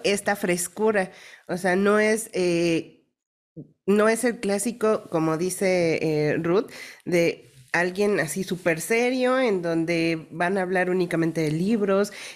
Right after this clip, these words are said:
y que, o de qué manera se escribió,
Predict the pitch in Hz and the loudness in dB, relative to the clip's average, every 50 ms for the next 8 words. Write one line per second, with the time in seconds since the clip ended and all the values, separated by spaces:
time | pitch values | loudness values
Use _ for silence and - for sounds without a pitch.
0 | - - 180 156 - 175 175 170 170 170 170 170 170 - 135 160 165 160 160 175 | -6 -4 -4 -2 0 0 2 2 2 2 2 2 2 0 0 0 -2 0 0 0
1 | 165 170 - 202 196 185 180 185 185 175 180 175 - 165 151 - - - 156 156 | 0 0 0 0 2 2 2 2 2 0 0 -2 -2 -4 -4 -4 -6 -8 -6 -6
2 | 151 160 175 190 190 196 202 208 214 214 214 | -6 -4 0 2 2 4 4 4 2 2 0